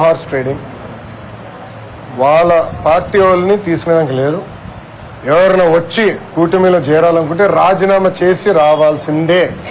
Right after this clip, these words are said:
అని చాలా స్పష్టంగా చెప్పారు. గతంలో మనం చూసాం లోకల్ బాడీ ఎన్నికలు ఎట్ట జరిగినా,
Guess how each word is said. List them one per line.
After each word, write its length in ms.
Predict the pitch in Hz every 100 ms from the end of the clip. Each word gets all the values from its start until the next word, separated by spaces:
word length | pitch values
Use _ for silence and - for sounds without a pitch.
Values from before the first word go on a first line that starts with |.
| - -
అని 140 | 156 202
చాలా 460 | - - 170 208
స్పష్టంగా 460 | 208 165 143 185 175
చెప్పారు. 460 | 147 147 151 135 - - - - - - - - - - - - 165
గతంలో 280 | 170 240 247
మనం 280 | 240 220 214
చూసాం 240 | 220 196
లోకల్ 280 | 190 196 214
బాడీ 200 | 202 190
ఎన్నికలు 300 | 185 185 180
ఎట్ట 120 | 175
జరిగినా, 360 | 180 170 156